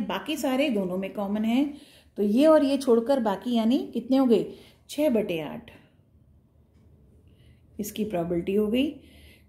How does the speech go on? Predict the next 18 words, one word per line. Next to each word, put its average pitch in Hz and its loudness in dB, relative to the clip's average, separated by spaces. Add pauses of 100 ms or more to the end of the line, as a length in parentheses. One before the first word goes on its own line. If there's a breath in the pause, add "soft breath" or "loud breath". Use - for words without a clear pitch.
तो 226 -8
अब 294 2
आपका 254 -2
जो 247 -2 (2250 soft breath)
प्रोबेबिलिटी 247 2 (200)
E 311 0
upon 240 0
F 214 -2
है 190 -2 (260)
वो 202 -2
है 208 0
आपका 208 -6
पी 240 -2 (240)
ए 214 0 (400)
ई 214 -2
इंटरसेक्शन 240 0
F 226 -4 (680 soft breath)
upon 185 -8